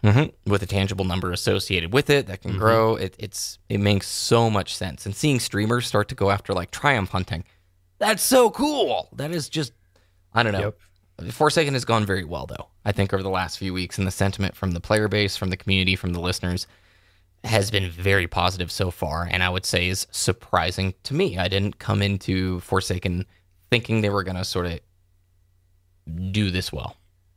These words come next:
Speaker 2: And on top of that, the communication from Bungie, uh, Bungie official and the Bungie developers has been great. It's
Speaker 1: Yeah.
Speaker 2: been better than it's ever been. So I think they just gotta keep the momentum,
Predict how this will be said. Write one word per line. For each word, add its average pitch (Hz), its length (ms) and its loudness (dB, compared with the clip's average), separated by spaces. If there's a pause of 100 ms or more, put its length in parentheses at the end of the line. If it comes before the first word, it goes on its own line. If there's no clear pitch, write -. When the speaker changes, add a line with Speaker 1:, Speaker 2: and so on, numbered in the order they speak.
(200)
Speaker 2:
And 110 120 -2
on 110 100 2
top 110 220 2
of 113 60 -2
that, 104 160 2
the - 60 -12
communication 98 680 -2
from 92 220 -8
Bungie, 92 680 -4 (600)
uh, - 260 -18 (120)
Bungie 104 300 6
official 104 400 2
and 104 180 4
the 101 60 2
Bungie 104 260 2
developers 98 720 0 (100)
has 95 540 -4
been 90 440 -4 (200)
great. - 380 -12 (260)
It's 110 140 2
Speaker 1:
Yeah. - 40 -6
Speaker 2:
been 104 360 2 (120)
better 110 260 4
than 101 160 2
it's 95 160 0
ever - 200 -10
been. - 300 -14 (260)
So - 340 -10
I 92 80 -6
think 95 320 -8 (840)
they 107 120 0
just 101 140 0
gotta 101 140 2
keep - 220 -2
the 117 60 2
momentum, 104 400 4